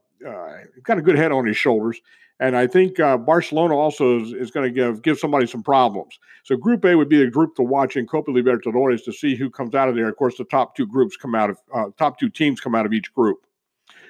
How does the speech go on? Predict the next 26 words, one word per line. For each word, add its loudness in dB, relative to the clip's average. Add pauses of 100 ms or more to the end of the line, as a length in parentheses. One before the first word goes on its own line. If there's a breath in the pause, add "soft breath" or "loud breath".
(180 soft breath)
In -2
Group 0
B, 6
you 4
got 2
Guarani 2
from -2
Brazil, 0
Palmeiras 0
from -6
Brazil, 0 (320 soft breath)
Bolivar 4
from -4
Bolivia, 2
and -6
Tigre 2
from -4
Buenos -2
Aires, -2
Argentina. -2
Of -2
course, 0
they're 4
in 0
the -2
Superliga. 0